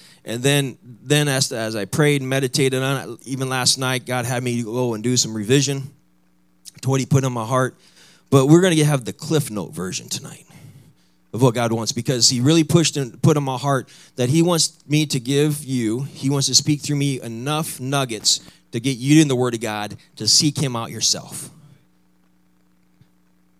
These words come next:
Don't take my word for it. Get in the book. That's what he wants. He wants a personal relationship with you,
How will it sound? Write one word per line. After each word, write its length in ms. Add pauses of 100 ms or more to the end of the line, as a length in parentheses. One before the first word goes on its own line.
(560)
Don't 220
take 160
my 180
word 260
for 280
it. 120
Get 160
in 80
the 80
book. 360 (1200)
That's 260
what 100
he 120
wants. 260
He 100
wants 220
a 60
personal 420
relationship 600
with 100
you, 400